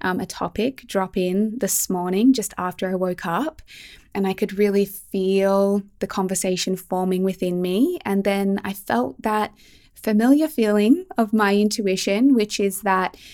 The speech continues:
that little spark of energy within me, that pull forward in my body that says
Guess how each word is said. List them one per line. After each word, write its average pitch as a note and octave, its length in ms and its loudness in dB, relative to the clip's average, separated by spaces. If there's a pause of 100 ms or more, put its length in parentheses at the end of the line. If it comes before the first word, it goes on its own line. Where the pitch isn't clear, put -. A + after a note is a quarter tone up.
(400)
that A3+ 220 -6
little B3 240 6
spark A3+ 500 0
of G#3 160 2
energy G#3 400 2
within G3 320 0
me, F#3 140 0
that F#3 240 -6
pull B3 340 0
forward G3 640 0
in G3 160 0
my F#3 180 -2
body F#3 560 -2
that F#3 280 -6
says F#3+ 720 -2